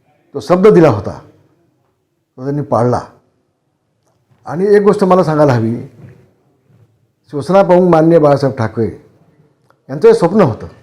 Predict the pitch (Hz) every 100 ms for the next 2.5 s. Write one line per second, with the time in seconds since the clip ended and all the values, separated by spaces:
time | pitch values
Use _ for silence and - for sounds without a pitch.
0 | _ _ _ _ _ _ _ _ _ _
1 | _ _ 160 135 151 165 151 156 151 147
2 | 139 127 135 143 143